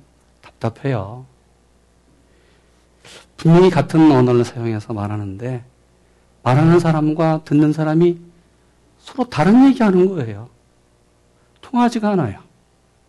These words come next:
이제 이러면서 그렇게 해서 요즘은 소통되지 않는다. 그래서 뭐 소통 대통령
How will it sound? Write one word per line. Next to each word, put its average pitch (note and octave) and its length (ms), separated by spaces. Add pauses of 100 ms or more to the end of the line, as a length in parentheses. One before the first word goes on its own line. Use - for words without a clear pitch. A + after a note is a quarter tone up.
(1040)
이제 B2+ 100
이러면서 C3 300
그렇게 B2+ 140
해서 - 160
요즘은 A#2+ 500 (520)
소통되지 E3 840
않는다. F#2 560 (960)
그래서 - 160
뭐 G2 200
소통 E3+ 440
대통령 G#2+ 560